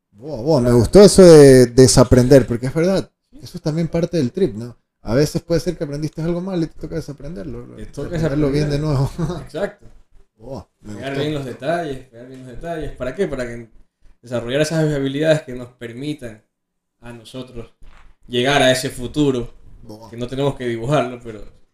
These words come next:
Speaker 2: en, en algún lugar donde esté ese futuro, vamos a estar mejor.
Speaker 1: Claro, exactamente, exactamente. Saber, tener la, la seguridad de que, de que si seguimos caminando vamos a llegar a algún lugar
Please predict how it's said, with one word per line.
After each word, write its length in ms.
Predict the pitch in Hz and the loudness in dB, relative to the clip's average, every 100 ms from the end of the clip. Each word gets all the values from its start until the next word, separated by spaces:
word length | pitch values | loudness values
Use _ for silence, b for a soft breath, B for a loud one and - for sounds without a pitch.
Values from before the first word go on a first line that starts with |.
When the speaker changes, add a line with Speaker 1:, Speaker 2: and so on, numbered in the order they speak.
| - - | -20 -20
Speaker 2:
en, 520 | 110 - - - _ | -20 -20 -20 -20 _
en 140 | - - | -20 -12
algún 260 | 113 143 | -2 2
lugar 220 | 160 160 160 | 4 4 4
donde 120 | 147 | 0
esté 140 | 165 | -4
ese 100 | 156 | -8
futuro, 540 | 151 160 180 165 151 _ - _ _ _ - - - _ - - - - | -6 -2 -2 -2 -8 _ -20 _ _ _ -20 -20 -20 _ -20 -20 -20 -8
vamos 240 | 120 123 | -6 -6
a 40 | 113 | -8
estar 200 | 117 117 | -8 -8
mejor. 340 | 110 113 95 - _ _ _ | -10 -16 -18 -20 _ _ _
Speaker 1:
Claro, 400 | 143 127 117 107 | -6 -4 -6 -10
exactamente, 840 | 110 - 143 139 139 131 113 101 - | -14 -8 -6 -2 -4 -4 -10 -14 -20
exactamente. 640 | - - 135 143 139 117 - | -16 -10 -8 -8 -8 -14 -16
Saber, 520 | - 131 156 170 - - | -8 -2 0 -2 -6 -6
tener 280 | 143 165 208 | -2 2 4
la, 200 | 208 190 | 2 2
la 160 | 151 143 | -2 -2
seguridad 480 | 151 143 139 156 160 | -4 -8 -6 -8 -8
de 120 | 156 | -8
que, 240 | 151 135 - - - | -8 -8 -12 -20 -20
de 140 | 135 | -18
que 100 | 143 | -14
si 120 | 127 139 | -14 -10
seguimos 400 | 143 156 165 151 | -8 -6 -6 -6
caminando 520 | 151 147 156 156 147 | -6 -6 -4 -2 -2
vamos 260 | 143 143 139 | -2 -6 -4
a 40 | |
llegar 240 | 135 139 | -2 0
a 40 | 139 | 0
algún 240 | 135 139 | 0 2
lugar 400 | 139 147 151 139 | 2 4 2 -2